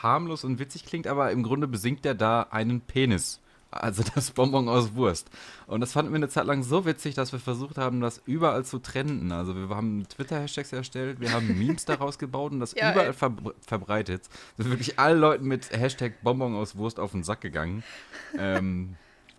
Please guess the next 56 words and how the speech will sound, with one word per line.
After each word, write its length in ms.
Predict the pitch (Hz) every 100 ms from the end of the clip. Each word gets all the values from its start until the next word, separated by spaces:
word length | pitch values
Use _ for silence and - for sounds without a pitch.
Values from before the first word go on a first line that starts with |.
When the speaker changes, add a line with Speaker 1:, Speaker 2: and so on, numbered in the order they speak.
| - -
Speaker 1:
und 80 | 101
das 160 | 113 -
ist 100 | 123
im 100 | 139
Grunde 220 | 147 160
die 120 | 139
ganze 240 | 147 160 143
Geschichte 340 | 139 180 127
dazu. 300 | 95 - 95
Also 160 | 92 90
ein 80 | 95
geiler 260 | 110 139
Song 200 | 127 139 131
von 120 | 135
Helge 160 | 135 131
Speaker 2:
Ja. 20 |
Speaker 1:
Schneider. 420 | 208 143 208 85 82 - _ _ _
Speaker 2:
Man 160 | - 220
kann 220 | 220 262
aber 200 | 247 226
auch 40 | 233
schon 140 | 185
Speaker 1:
Danke, 140 | 233
Speaker 2:
irgendwie 180 | 247 262
Speaker 1:
Keule. 140 | 113 220
Speaker 2:
sagen, 220 | 254 285
dass 220 | 247 -
das 180 | 262 254 277
Speaker 1:
<laughs> 100 | -
Und 120 | 147
wisst 140 | 185
ihr, 240 | 190 147 135
soll 140 | 180
ich 100 | 208
euch 60 | 196
was 120 | 175
sagen? 280 | 170 196 226 - -
Ich 100 | 127
mach 140 | 147 190
das 160 | 190
jetzt 180 | 190 -
mal 80 | 180
on 200 | - 202
the 80 | 208
fly. 340 | - 151 143
Ich 240 | 156 120 -
pack 180 | 170
das 200 | - -
Lied 160 | 180 -
mal 80 | 131
direkt 280 | 123 147 -
in 100 | 123
die 60 |
Playlist. 640 | 123 123 104 120 - -
Speaker 2:
Ja, 220 | 220 208 202
Mann. 260 | 185 190